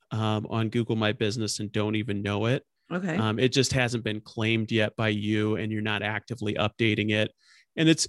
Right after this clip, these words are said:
Speaker 1: it's a place where, you know, if you have a physical location, you can put your hours in there. Um, the, one of the most important things that you need to do when you, after you claim it, is select the category that you're in, because that kind of tells Google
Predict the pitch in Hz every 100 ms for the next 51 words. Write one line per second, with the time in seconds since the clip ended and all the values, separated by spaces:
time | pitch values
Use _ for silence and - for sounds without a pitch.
0 | - 180 160 - 151 139 - 147 135 131
1 | 127 - 127 123 117 - 127 123 110 135
2 | 127 120 117 113 - 117 113 - 110 113
3 | 107 117 - - 107 113 117 117 120 113
4 | 113 113 113 113 110 _ _ _ _ -
5 | 110 110 117 - _ 139 156 139 113 120
6 | 139 - 117 - 120 120 113 113 110 117
7 | 113 113 113 107 113 113 110 110 107 -
8 | - 120 113 113 113 - 139 135 113 107
9 | - _ _ _ - 135 - 147 131 -
10 | 120 - 117 113 113 117 107 110 - 113
11 | 113 113 113 120 _ - 139 143 135 156
12 | - - 170 135 - 135 123 - - 127
13 | 127 123 117 113